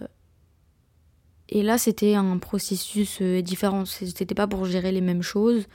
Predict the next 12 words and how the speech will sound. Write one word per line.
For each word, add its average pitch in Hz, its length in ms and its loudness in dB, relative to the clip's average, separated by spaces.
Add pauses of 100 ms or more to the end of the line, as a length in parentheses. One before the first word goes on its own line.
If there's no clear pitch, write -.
(680)
mais, 202 360 2
euh, 180 400 0
elle 190 80 2
m'a 185 120 0
encore 202 240 -2
une 208 120 0
fois 208 240 0
vraiment 196 360 0 (180)
énormément 208 580 6
aidée. 190 380 4 (420)
Et 208 180 4
arrive 202 540 2